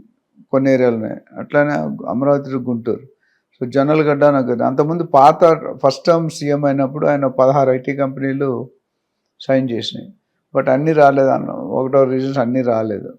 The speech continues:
కొన్ని కంపెనీలు మాత్రం ఎస్టాబ్లిష్ అయినాయి. So, అది ఐటీ కారిడార్ కింద చూసుకున్నారు అప్పట్లో. So, మనకి ఇప్పుడు హైదరాబాద్, తెలంగాణలో చూసుకుంటే wherever there is ఐటీ corridor,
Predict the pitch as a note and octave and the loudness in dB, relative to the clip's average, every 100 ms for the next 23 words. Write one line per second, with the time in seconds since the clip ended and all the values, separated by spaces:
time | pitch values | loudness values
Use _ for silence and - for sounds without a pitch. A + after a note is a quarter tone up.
0 | _ C3+ C3+ B2+ C3 C#3+ C#3 C3+ C3 D3 | _ -4 -2 -2 -2 -2 -2 -2 -2 -2
1 | B2 B2 A2 A#2 - - G2 - _ _ | -2 -4 -4 -6 -8 -12 -12 -18 _ _
2 | _ _ _ - D3 C#3+ C3+ C#3+ E3 D#3+ | _ _ _ -2 2 4 2 0 2 4
3 | D3 C#3+ C#3 C3+ C3 C#3+ E3+ D#3 B2 A2+ | 4 4 2 2 -2 -2 -2 -2 -4 -6
4 | - - - - _ _ A2+ G#2+ A2+ - | -10 -14 -14 -18 _ _ -12 -8 -8 -8
5 | - _ _ _ _ _ _ - D#3 D3+ | -14 _ _ _ _ _ _ 0 4 4
6 | D3 C3+ D3+ D3+ D3 D3 D3 D3+ F2+ B2+ | 2 0 0 -2 -6 -4 -2 -2 0 4
7 | C3+ C#3+ D#3+ D#3 C#3+ D#3+ F3 E3+ D3+ D3 | 4 4 2 4 4 4 2 2 0 -4
8 | C#3 D3 C#3 C#3+ D#3+ E3 D3 D3 C#3+ D3 | -6 -2 4 6 8 6 4 -2 2 2
9 | C3 C#3 C3 B2+ A#2+ A2 | 2 0 0 2 2 0